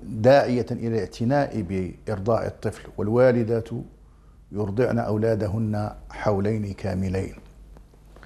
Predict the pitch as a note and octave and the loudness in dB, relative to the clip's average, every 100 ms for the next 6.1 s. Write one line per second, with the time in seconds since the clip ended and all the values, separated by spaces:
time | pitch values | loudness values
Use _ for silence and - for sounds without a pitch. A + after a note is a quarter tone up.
0 | - - - - A2 - F3+ G3+ F#3 E3+ | -20 -20 -20 -2 0 6 6 8 6 4
1 | D3+ D3 D3+ C3 A2 C3 A#2+ - - - | 4 4 4 2 2 2 0 -6 -18 -20
2 | - - - A2+ - A#2 - C3 G#2+ F2+ | -20 -20 -8 -6 -2 -2 2 2 2 0
3 | F#2 G2 A2 A2 G#2 - - - - - | -6 -4 0 2 2 0 -8 -14 -20 -20
4 | - - - - - - - - - G#2 | -20 -20 -20 -20 -20 -20 -20 -16 -2 2
5 | B2 A2 G2+ C#3 A2 G#2+ G2 D2+ E2 F2 | 4 4 4 4 4 2 0 -4 -8 -8